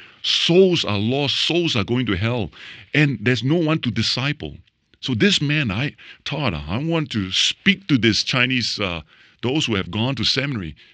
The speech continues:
go back and train the men. You know the language. You know the culture. Don't stay in America. Go where the action is. It is a rewarding ministry.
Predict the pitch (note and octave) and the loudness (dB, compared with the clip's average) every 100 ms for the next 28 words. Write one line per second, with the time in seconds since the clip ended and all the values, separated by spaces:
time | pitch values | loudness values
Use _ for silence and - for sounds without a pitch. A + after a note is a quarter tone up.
0 | _ _ - E3 C#3 D#3 F#3 - - - | _ _ 4 6 6 4 2 0 -6 -8
1 | _ - - - - - A#2+ A2 - E3 | _ -20 -20 -20 -10 -2 -2 0 2 6
2 | A3 A3+ C3+ G2+ F#2+ E2 - - G2 F2 | 8 8 6 4 2 0 -10 -10 -4 0
3 | G2+ D3+ F#3 G#2+ E2+ D#2 - - - - | 4 6 6 2 -2 -6 -8 -12 -12 -12
4 | F#2+ B2+ C3 C3 F#3 G#3+ A#2+ - F2 D#2+ | -2 2 4 6 6 4 2 -4 -8 -8
5 | - - - - - - - G3+ A3 - | -8 -10 -16 -20 -20 -10 -2 2 4 4
6 | D#3 C3+ G#2+ E2+ F2 E2+ E2 D#2+ D2+ - | 4 2 2 -2 -6 -6 -10 -12 -14 -18
7 | _ _ _ _ - F3+ F#3 C3 G2+ A#2+ | _ _ _ _ -8 -2 0 0 2 0
8 | A2+ C#3+ C3 - C3 G2+ A2 G2 - - | 0 0 2 2 2 0 -2 -4 -8 -16
9 | - - C#3 C3+ A2+ G2+ F#2 F#2+ A#2+ G#2 | -20 -4 0 0 0 -2 -4 0 2 2
10 | G#2+ C#3+ D#3 C3+ E2+ F#2+ C#3 B2+ - - | 2 2 2 0 0 -2 -2 -2 -4 -6
11 | D#2+ | -12